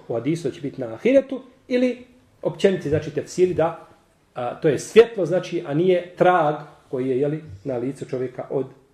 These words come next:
seđde. Tako da je došao, došli su opisi njima,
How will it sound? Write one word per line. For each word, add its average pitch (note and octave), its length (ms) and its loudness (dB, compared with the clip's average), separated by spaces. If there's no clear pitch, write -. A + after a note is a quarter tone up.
seđde. G#2+ 440 -6
Tako D4+ 340 6
da B3 120 4
je A#3+ 180 6
došao, B3+ 720 4
došli C4 400 4
su A#3 320 -4
opisi B3+ 580 4
njima, G#3+ 460 2